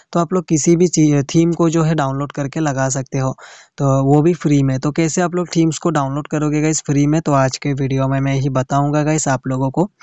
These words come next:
इसलिए वीडियो को लास्ट तक देखिए। और अगर वीडियो पसंद आए, वीडियो को लाइक कर दीजिए और चैनल को भी सब्सक्राइब जरूर से कर लीजिए। तो चलिए गाइस, वीडियो को स्टार्ट करते हैं। थीम्स को डाउनलोड करने के लिए आपको सबसे पहले जो है अपने फ़ोन के सेटिंग्स में जाना है।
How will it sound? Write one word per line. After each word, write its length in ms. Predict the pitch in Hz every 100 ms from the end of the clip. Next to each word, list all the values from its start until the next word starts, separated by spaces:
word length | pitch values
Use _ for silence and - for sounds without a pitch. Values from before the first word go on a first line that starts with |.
| - - - -
इसलिए 320 | 156 - 196
वीडियो 300 | 170 151 165
को 120 | 165
लास्ट 320 | 170 147 143 -
तक 120 | 165
देखिए। 440 | 156 185 135 165
और 180 | 156 139
अगर 200 | 135 139
वीडियो 340 | 139 135 135
पसंद 380 | 135 139 - 160
आए, 140 | 165 165
वीडियो 280 | 147 135
को 100 | 127
लाइक 220 | 131 135 -
कर 160 | 165 160
दीजिए 360 | 160 156 165
और 200 | 151 135
चैनल 340 | 131 156 156 160
को 140 | 170
भी 120 | 165
सब्सक्राइब 580 | 170 135 - 147 147 156
जरूर 300 | 156 135 131
से 160 | 131 170
कर 120 | 160
लीजिए। 380 | 139 135 135 131 - _ - - - -
तो 80 | 165
चलिए 320 | 185 180 185
गाइस, 220 | 190 190
वीडियो 240 | 160 143 131
को 100 | 135
स्टार्ट 320 | - 127 -
करते 260 | 143 139
हैं। 200 | 151 175 262 _ - - _ _ -
थीम्स 200 | 185 180
को 140 | 202
डाउनलोड 440 | 175 139 139 165 -
करने 300 | 170 170 165
के 100 | 170
लिए 140 | 170
आपको 280 | 139 - 139
सबसे 360 | 139 131 165
पहले 280 | 165 170 165
जो 120 | 165
है 120 | 170 175
अपने 280 | 147 143
फ़ोन 280 | 143 139 135
के 160 | 131 175
सेटिंग्स 480 | - 135 135 127 -
में 100 | 135
जाना 240 | 135 131
है। 180 | 131 135